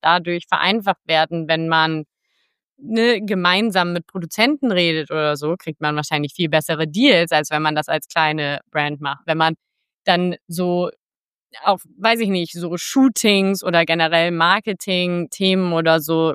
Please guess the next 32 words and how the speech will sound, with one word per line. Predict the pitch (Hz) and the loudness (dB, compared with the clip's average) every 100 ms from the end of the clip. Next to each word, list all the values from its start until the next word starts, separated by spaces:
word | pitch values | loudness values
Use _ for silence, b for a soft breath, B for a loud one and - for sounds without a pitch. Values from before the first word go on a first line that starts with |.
| - | -4
kombiniert, | - 180 170 160 160 160 208 285 _ _ _ - | 0 2 2 2 0 2 2 0 _ _ _ -8
dann | 170 170 | -4 -2
kann | 185 196 | -2 -4
das | 170 | -6
schon | - 220 247 202 165 - _ _ _ _ _ _ _ _ _ _ 170 | -2 0 0 -2 -4 -8 _ _ _ _ _ _ _ _ _ _ -4
sehr | 180 175 | -2 0
viel | 196 | 0
besser | 190 214 202 | 0 2 2
sein, | 175 170 | 2 0
das | 160 165 | 0 -4
irgendwie | 175 170 170 156 | -4 -4 -4 -8
zusammen | - 160 196 254 214 | -6 0 2 2 0
zu | - | -4
machen | 156 - - 87 | -4 -6 -6 -6
als | - - | -6 -4
alleine | 156 147 143 143 147 196 220 | -2 0 -2 -2 -2 -2 0
oder | 165 160 | 0 2
halt | 160 151 | 0 -2
das | 160 | -6
Know-how | 180 190 202 165 | -2 0 4 2
miteinander | 156 147 147 143 143 | 2 0 0 -2 -4
zu | - - | -8 -8
teilen. | 143 156 | -4 -4
Also | 151 156 | -4 -8
ich | - | -2
sehe | 185 | 2
da | 196 190 _ _ _ _ | 2 0 _ _ _ _
schon | - 196 196 | -2 2 4
sehr | 185 175 | 2 0
viel | 165 | 0
Sinn | 208 262 | 2 4
dahinter. | 170 156 151 175 | 4 0 -2 -2